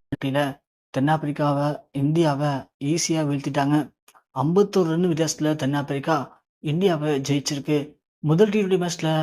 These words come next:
இந்தியா ஜெயிச்ச மாதிரி இந்த மேட்ச்ல இந்தியா ஜெயிக்கணும்னு நினைச்சோம், ஆனா அது நடக்கல. இதுக்கெல்லாம் முக்கியமான காரணமே தென்னாப்பிரிக்காவும் பாகிஸ்தானும் சேர்ந்து செஞ்ச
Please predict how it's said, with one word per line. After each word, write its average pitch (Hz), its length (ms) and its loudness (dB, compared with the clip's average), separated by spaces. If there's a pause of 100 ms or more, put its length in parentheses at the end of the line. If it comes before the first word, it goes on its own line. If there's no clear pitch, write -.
(120)
இந்தியா 156 360 2
ஜெயிச்ச 143 340 -2
மாதிரி 151 220 0 (400)
இந்த 185 240 4
மேட்ச்ல 190 360 0
இந்தியா 165 180 2
ஜெயிக்கணும்னு 156 400 0
நினைச்சோம், 147 320 -2
ஆனா 147 240 0
அது 147 140 -2
நடக்கல. 143 340 -2 (520)
இதுக்கெல்லாம் 190 560 2
முக்கியமான 185 540 0
காரணமே 151 480 0 (380)
தென்னாப்பிரிக்காவும் 165 840 0
பாகிஸ்தானும் 160 540 0
சேர்ந்து 151 180 -2
செஞ்ச 143 260 -4